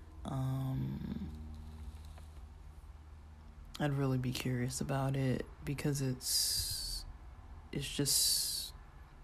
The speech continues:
like, the topics have so much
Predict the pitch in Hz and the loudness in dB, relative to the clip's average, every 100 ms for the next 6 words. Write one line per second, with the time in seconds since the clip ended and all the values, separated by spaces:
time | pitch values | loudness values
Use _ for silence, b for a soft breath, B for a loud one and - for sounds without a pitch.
0 | - - B B B B B B B B | -16 -16 B B B B B B B B
1 | B - - B B B B B B B | B -14 -12 B B B B B B B
2 | - 156 151 - 170 165 156 - 143 139 | 2 2 4 6 6 6 4 2 2 4
3 | 147 139 135 | 4 4 2